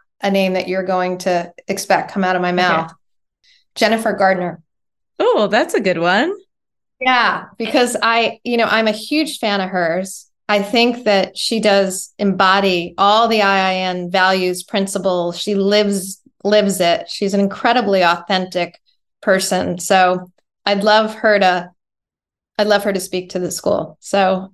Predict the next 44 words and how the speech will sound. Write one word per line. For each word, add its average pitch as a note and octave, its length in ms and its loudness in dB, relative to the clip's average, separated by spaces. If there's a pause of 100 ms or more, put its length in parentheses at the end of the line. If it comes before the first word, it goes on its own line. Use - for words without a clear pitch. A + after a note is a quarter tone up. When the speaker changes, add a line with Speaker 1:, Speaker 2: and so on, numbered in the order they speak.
Speaker 1:
um, G3 400 -6 (100)
it, G3 180 -4 (200)
it G3+ 140 -2
forced A3+ 260 0
me G#3 80 0
to G3 80 4
think G3+ 200 0
outside G3 360 -2
the F#3 60 -2
box F#3 260 -4
a G3 40 -4
little F#3+ 120 0
bit. - 160 -4
So G#3 80 -2
I G3+ 80 2
love G3 200 -2
the - 80 -18
question. G#3 460 -8
Speaker 2:
I G3+ 80 -2
love G#3 200 -2
that F3+ 140 -8
one. F3 220 -8
Well, G3+ 120 -2
she B3 260 -4
should B3 280 -8
totally B3+ 360 -2
come E3+ 200 -6
and - 140 -8
speak. - 420 -12 (640)
Speaker 1:
I A3 120 2
know. C4 160 2
I'm G#3 140 0
gonna G#3 140 2
get G#3 140 4
her A3 100 4
in G#3+ 100 2
the G3+ 80 0
program, G3+ 400 0
I E3+ 100 -4
decided. - 420 -6 (100)
Speaker 2:
Done. G#3 300 0
Speaker 1:
<laughs> A3 140 0 (180)
Speaker 2:
Manifest G#3+ 640 0
it. - 180 -2